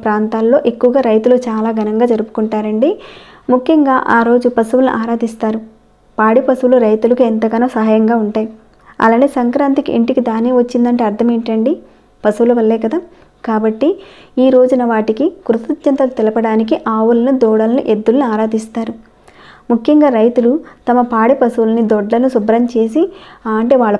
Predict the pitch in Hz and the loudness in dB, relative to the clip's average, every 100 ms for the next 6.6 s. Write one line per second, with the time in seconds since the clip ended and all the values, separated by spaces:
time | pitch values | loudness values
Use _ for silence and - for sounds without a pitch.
0 | 208 208 233 254 269 220 220 233 247 220 | -2 -2 0 0 0 -4 -2 -2 0 0
1 | 214 226 381 - - - 214 226 277 247 | 0 0 -2 -4 -14 -6 -2 0 0 0
2 | 226 262 247 226 226 220 220 233 208 208 | 2 2 0 -2 -2 -2 -2 -2 -4 -2
3 | 302 427 - - 208 226 269 254 220 226 | -2 -4 -6 -4 0 2 2 0 0 0
4 | 220 226 233 214 214 226 226 233 320 240 | -2 -2 -2 0 -2 -2 -2 -2 -2 0
5 | 240 247 247 240 226 220 285 - 226 233 | 2 2 0 -2 -2 0 -2 -2 -2 0
6 | 226 220 233 220 220 269 | 0 0 0 0 0 -2